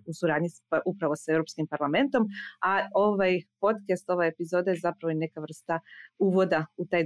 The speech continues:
događaj, gdje će jedna od tema biti upravo digitalno zdravlje. Natko će nam i tamo biti gost,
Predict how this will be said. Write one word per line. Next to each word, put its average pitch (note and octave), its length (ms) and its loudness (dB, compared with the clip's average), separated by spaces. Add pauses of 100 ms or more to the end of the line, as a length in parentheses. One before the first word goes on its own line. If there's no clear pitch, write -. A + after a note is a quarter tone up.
događaj, A3+ 380 2
gdje F#3 200 0
će F3+ 200 -2
jedna F#3+ 340 2
od F#3+ 120 -2
tema F#3+ 220 2
biti F3+ 280 -2
upravo E3 320 0
digitalno D#3 560 -6
zdravlje. G#3+ 400 0
Natko F#3+ 260 0
će F#3 120 -12
nam D#3+ 120 0
i D#3 80 -4
tamo B3+ 240 2
biti C4+ 320 -2
gost, D4 320 0